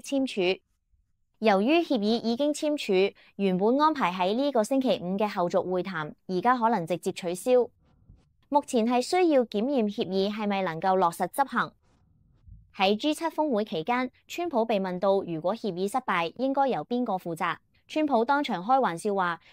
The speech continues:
如果事情搞禍咗，佢會怪罪副總統曼斯。多位共和黨國會議員向媒體 News Nation 表示，曼斯其實係呢項協議嘅重要推手之一，甚至有部分保守派人士認為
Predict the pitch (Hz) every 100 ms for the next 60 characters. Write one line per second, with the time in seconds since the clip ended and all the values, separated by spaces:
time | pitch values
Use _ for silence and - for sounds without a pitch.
0 | - 185 185 269 233 196 180 165 165 214
1 | 220 185 180 220 - _ - 214 226 220
2 | 214 208 190 - 214 208 247 220 240 175
3 | 175 254 247 - _ _ _ _ _ _
4 | _ 269 277 226 202 196 170 160 180 240
5 | 240 202 208 226 220 208 165 156 - 277
6 | 254 185 202 190 262 302 302 302 311 208
7 | 151 170 208 196 170 - - _ 226 226
8 | 240 285 339 320 165 185 185 180 262 277
9 | 208 185 226 185 196 208 196 214 196 208
10 | 220 302 302 185 170 226 233 226 - _
11 | - _ 285 277 285 302 254 269 226 214
12 | 208 202 196 262 285 285 240 214 160 156
13 | 190 175 175 170 139